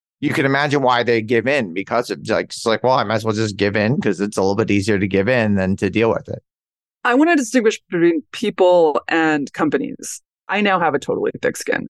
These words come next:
Speaker 2: I got brigaded for the first time in two thousand two. It was terrible. I loudly threatened to leave the internet. I did leave for, like, three weeks, and then I couldn't resist, and I came back and started blogging again.
Speaker 1: <laughs>
Speaker 2: But I've been brigaded over and over.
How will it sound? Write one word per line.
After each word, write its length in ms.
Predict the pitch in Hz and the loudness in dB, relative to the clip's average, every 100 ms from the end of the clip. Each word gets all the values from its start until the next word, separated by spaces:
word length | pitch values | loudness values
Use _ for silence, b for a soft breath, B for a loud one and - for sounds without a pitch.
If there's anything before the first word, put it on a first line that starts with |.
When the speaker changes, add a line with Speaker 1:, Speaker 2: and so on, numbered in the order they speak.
| - | -2
Speaker 2:
I 80 | 180 | 0
got 120 | 202 | 2
brigaded 360 | 208 196 185 165 | 2 0 2 2
for 60 | 165 | 0
the 80 | |
first 180 | 160 147 | 2 2
time 100 | 147 | 2
in 60 | 147 | 0
two 100 | - | 2
thousand 360 | 135 135 - - | 0 0 -8 2
two. 180 | 139 | 4
It 80 | 131 | 6
was 180 | 151 151 | 4 2
terrible. 600 | - 143 135 139 135 - - | 0 0 4 2 2 0 0
I 440 | 139 143 139 143 - | 2 2 2 0 -2
loudly 400 | 147 156 147 147 | 0 2 2 0
threatened 260 | 139 139 135 - - | 2 0 -2 -10 -18
to 120 | - | -2
leave 200 | 147 147 | 2 2
the 100 | 135 123 | 2 2
internet. 500 | 131 139 131 127 123 - - | 2 2 2 0 -2 -6 -2
I 120 | 156 | 0
did 220 | 147 143 | 2 2
leave 260 | 139 143 139 | 4 2 2
for, 100 | 139 | 2
like, 160 | 127 | 2
three 160 | - 147 | 2 2
weeks, 240 | 139 131 | 2 2
and 60 | 139 | 0
then 100 | 131 | 2
I 160 | 127 123 | 0 -2
couldn't 220 | - 135 113 | 0 0 0
resist, 400 | 135 - - 127 | 0 0 0 -2
and 80 | |
I 40 | 131 | -2
came 160 | 151 | 0
back 160 | 127 135 | 0 0
and 80 | 139 | 2
started 260 | 160 147 | 4 4
blogging 380 | - 127 160 151 | 4 2 4 4
again. 560 | 135 - 120 - - 117 | 4 2 0 -2 -2 -2
Speaker 1:
<laughs> 400 | - - - _ | -4 -8 -8 _
Speaker 2:
But 360 | 202 185 170 - _ _ - | 0 2 2 0 _ _ -4
I've 100 | 185 | -2
been 140 | 240 | 0
brigaded 360 | 233 190 208 170 | 0 2 2 2
over 260 | 170 170 | 0 0
and 80 | 165 | 0
over. 360 | 170 170 175 | 2 2 0